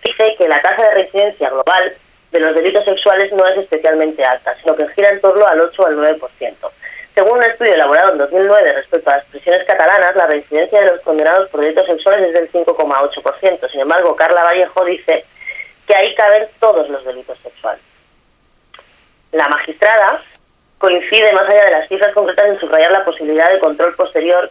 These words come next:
que ya existe, pero claro, esto tiene un tema. Y aquí quiero meter yo mi, mi propia opinión de jurista. Es mucho más barato tener a la gente en la cárcel que no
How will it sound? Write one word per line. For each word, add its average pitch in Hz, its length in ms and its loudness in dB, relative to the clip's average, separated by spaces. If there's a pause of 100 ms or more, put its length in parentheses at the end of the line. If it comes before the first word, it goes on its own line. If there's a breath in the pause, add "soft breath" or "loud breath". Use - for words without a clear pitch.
que 143 80 -14
ya 165 120 2
existe, 180 680 -4 (280 loud breath)
pero 160 200 0
claro, 160 320 0
esto - 320 -2
tiene 196 220 0
un 160 160 -2
tema. - 280 -8 (280)
Y 170 60 -2
aquí 302 240 -4
quiero 196 200 2
meter 135 340 -2
yo 135 220 0
mi, 131 300 -8 (120)
mi 160 100 -2
propia 185 260 2
opinión 175 280 0
de - 80 0
jurista. - 500 -8 (220)
Es 254 200 0
mucho 233 360 -2
más 175 180 0
barato 180 420 0 (280)
tener 156 200 0
a 175 80 4
la 135 120 0
gente 170 240 -2
en 170 60 0
la 160 120 2
cárcel 165 500 -2
que 175 120 -2
no 175 260 0